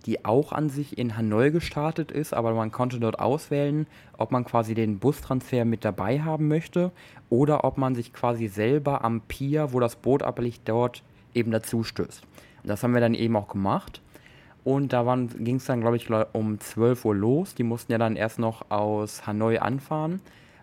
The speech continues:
Ähm, und dann ging's dann eben aufs Wasser, wo wir uns dann,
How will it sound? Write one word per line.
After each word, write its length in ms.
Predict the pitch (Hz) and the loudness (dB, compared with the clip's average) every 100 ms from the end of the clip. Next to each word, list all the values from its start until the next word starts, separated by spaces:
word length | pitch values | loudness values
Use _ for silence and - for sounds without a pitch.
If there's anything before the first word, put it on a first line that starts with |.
| - | -4
Ähm, 500 | 123 131 135 135 135 - - - - | 0 0 0 -2 -6 -10 -20 -10 -2
und 160 | 123 | 0
dann 160 | 123 120 | 0 0
ging's 220 | 127 123 | -2 -2
dann 160 | 127 123 | -2 -2
eben 260 | 113 107 | -2 -2
aufs 200 | 101 95 | -2 2
Wasser, 380 | 110 170 170 143 | 2 2 0 0
wo 120 | 117 | 0
wir 120 | 120 | 0
uns 200 | 113 113 | 0 -2
dann, 380 | - 110 110 110 | -2 -2 0 -4